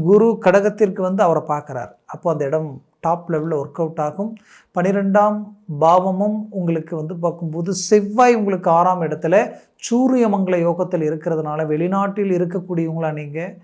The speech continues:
கண்டிப்பா உங்க மன உளைச்சலும் நீங்க நினைச்ச விஷயங்களில் சில பாதிப்புகளையும் சந்திச்சு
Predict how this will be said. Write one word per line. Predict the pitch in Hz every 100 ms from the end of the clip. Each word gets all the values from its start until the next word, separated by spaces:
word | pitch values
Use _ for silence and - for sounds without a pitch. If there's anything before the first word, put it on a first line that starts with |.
| _ _ _ -
கண்டிப்பா | 143 151 175 190 196 202
உங்க | 202
மன | 170 151 185
உளைச்சலும் | 185 170 170 175 160 190 196 - - - 165
நீங்க | 156
நினைச்ச | 147 151 208 208 - 233
விஷயங்களில் | 202 - 208 196 175 185 190
சில | 180 - 165 143 - _ - 131
பாதிப்புகளையும் | 147 180 208 - 214 196 190 175
சந்திச்சு | - 165 185 208 208 -